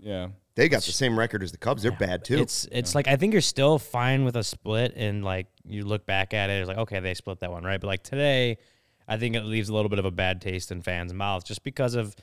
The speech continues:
Speaker 3: well, one, the offense just wasn't clicking at all. Um, you know,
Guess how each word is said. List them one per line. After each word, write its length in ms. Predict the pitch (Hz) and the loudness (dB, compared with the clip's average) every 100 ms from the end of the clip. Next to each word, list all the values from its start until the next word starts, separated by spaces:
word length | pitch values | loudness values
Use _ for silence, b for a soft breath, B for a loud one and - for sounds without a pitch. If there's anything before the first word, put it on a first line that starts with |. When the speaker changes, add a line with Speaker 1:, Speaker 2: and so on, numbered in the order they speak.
| b b b b _ - | b b b b _ -14
Speaker 3:
well, 340 | 104 120 113 | -4 0 2
one, 260 | 107 113 107 | 2 0 2
the 120 | 107 | 2
offense 400 | 98 92 107 98 | 2 0 -4 -4
just 120 | 95 | -6
wasn't 440 | 101 95 98 92 - - | -2 -2 -2 -8 -14 -14
clicking 340 | - 98 101 | -8 -6 -4
at 80 | 92 | -4
all. 500 | 92 90 90 104 - _ _ _ 107 | -2 -2 -2 -4 -10 _ _ _ -4
Um, 340 | 98 95 92 | -2 -2 -4
you 40 | 92 | -6
know, 160 | 92 | -8